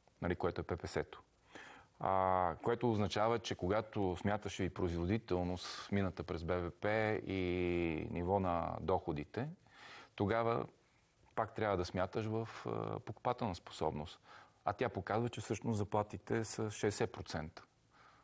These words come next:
а, като П П С спрямо средноевропейските. Което означава, че всъщност заплатите в България са по-високи от производителността, а не обратното. Ако погледнем същото нещо, много често, като структурата на Б В П преди беше разглеждана, обикновено,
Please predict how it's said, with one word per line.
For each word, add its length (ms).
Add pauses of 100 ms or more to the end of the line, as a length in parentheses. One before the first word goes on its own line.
(300)
а, 180
като 300
П 140
П 120
С 240 (120)
спрямо 680 (340)
средноевропейските. 1040 (760)
Което 240
означава, 420
че 120
всъщност 580 (140)
заплатите 480
в 100
България 400
са 120
по-високи 520
от 80
производителността, 960 (440)
а 220 (140)
не 120
обратното. 540 (920)
Ако 200
погледнем 600
същото 440
нещо, 300
много 240
често, 400
като 220
структурата 500
на 80
Б 260
В 60
П 120
преди 420
беше 340
разглеждана, 640
обикновено, 640